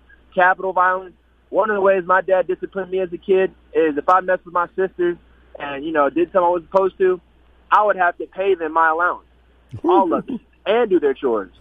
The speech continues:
Speaker 2: Wow.
Speaker 1: I'm talking, like, and that hurt me more than any whooping I got.
Speaker 2: <laughs>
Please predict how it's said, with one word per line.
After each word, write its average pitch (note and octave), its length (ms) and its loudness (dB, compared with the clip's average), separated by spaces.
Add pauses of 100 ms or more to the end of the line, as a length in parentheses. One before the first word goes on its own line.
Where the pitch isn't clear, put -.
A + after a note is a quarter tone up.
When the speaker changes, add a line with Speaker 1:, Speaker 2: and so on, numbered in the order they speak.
Speaker 2:
Wow. D3 200 0
Speaker 1:
I'm D#3 180 0
talking, E3+ 440 0 (420)
like, D3+ 340 0 (220)
and E3+ 160 2
that A3+ 240 4
hurt A3 260 0
me A3 360 -8 (240)
more F#3+ 180 4
than F3 180 -2
any D4+ 220 4
whooping G3+ 340 2
I E3 180 4
got. D#3 300 -2
Speaker 2:
<laughs> - 320 -12